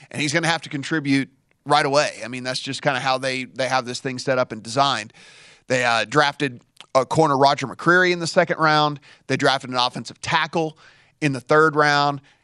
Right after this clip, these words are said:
And then the other dra-, the other third round draft pick was the one that everybody was sitting there waiting on. And Malik Willis finally came off the board in the third round. A lot of people thinking Malik Willis was going to go in the first round. That didn't end up happening. Malik Willis comes off the board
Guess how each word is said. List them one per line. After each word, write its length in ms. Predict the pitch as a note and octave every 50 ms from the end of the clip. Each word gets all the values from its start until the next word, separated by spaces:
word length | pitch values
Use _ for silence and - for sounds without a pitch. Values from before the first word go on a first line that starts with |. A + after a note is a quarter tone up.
| _ _ _ _
And 140 | C#3+ C#3 C#3
then 100 | C#3 C3+
the 140 | C#3 C#3 C#3+
other 200 | D#3 D#3 D#3+ D3
dra-, 220 | C#3+ D3+ D#3 E3 D#3+
the 180 | C3+ A2+ D3
other 200 | C#3+ D3+ D#3+ D#3+
third 220 | D3+ - D#3+ D#3 D3+
round 200 | D#3 D#3 D3+ C#3+
draft 300 | D3 D#3 D3 D3 C#3 -
pick 180 | D#3 D3 C#3
was 120 | - C#3 C3+
the 80 | C#3+
one 220 | C#3 C#3 C#3+ C#3+ C#3
that 100 | C3+ C3
everybody 320 | C#3 C#3 C3+ C#3+ C#3 C3+
was 100 | C3 B2+
sitting 160 | - - D3
there 100 | C#3 C3+
waiting 300 | C3 D3+ E3 F3+ E3+ D3+
on. 300 | D3 C#3+ C#3 C#3 C3+ C3 - _ _ _ _ _ _ _ _ _
And 140 | D3 D3 D3
Malik 300 | D3 D3 D3+ D#3+ D3 -
Willis 300 | D3+ D#3 C#3+ B2+ A#2+ -
finally 300 | - D3 C3+ C3 B2+ B2+
came 180 | - D3 C3
off 140 | B2+ A#2+ A#2+
the 80 | - B2+
board 320 | A2+ C3 B2+ A#2+ G#2 - _
in 160 | - C#3+ C#3 B2
the 60 | A#2+
third 280 | - - C3+ A#2+ A#2
round. 240 | A2+ A#2+ B2+ B2+ A2+
A 40 | G#2+
lot 220 | G#2+ A#2+ B2+ C3
of 60 | B2+ A#2
people 220 | C3 C3+ A#2+ B2
thinking 280 | A#2 C3+ C3 B2+ C3 B2+
Malik 240 | B2+ C3 C3 B2+
Willis 280 | B2+ C3 C3 B2+ B2+ -
was 100 | B2 A2+
going 180 | - C3+ B2+ B2
to 60 | C3
go 160 | B2+ C3+ C3
in 60 | C3
the 60 | B2+
first 300 | B2 - D#3 D#3+ D#3+ -
round. 260 | E3+ D#3 D#3 D#3 D3+ C3
That 120 | A2+ A#2
didn't 200 | B2+ B2+ B2 B2
end 120 | B2 A#2
up 120 | A2 G#2+ -
happening. 440 | D3 D#3+ D#3 D3+ - C#3 C#3+ C#3 C3+
Malik 260 | B2+ B2 B2+ B2+ -
Willis 260 | C3 C3 B2+ A#2+ -
comes 200 | - C#3 B2 A#2
off 180 | B2+ B2 A#2+ -
the 80 | C3+
board 320 | A#2 A#2 B2+ B2+ B2 B2